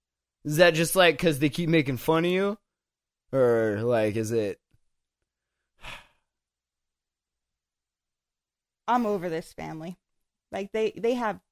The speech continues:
Speaker 2: they've just
Speaker 1: Have they used up all of their good,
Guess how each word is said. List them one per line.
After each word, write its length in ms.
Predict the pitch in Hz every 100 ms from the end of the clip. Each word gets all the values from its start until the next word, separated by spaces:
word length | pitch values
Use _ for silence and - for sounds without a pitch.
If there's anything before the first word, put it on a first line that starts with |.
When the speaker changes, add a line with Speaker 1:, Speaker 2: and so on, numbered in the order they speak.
| _
Speaker 2:
they've 120 | 214
just 180 | 202 _ _ _ _ _ _ - _ _ _ _ _ _ _
Speaker 1:
Have 180 | 123 123
they 100 | 127
used 460 | 123 120 127 120 127
up 200 | 127 117
all 260 | 117 120
of 180 | 123 110
their 300 | 123 117 117
good, 600 | 110 107 120 117 117 123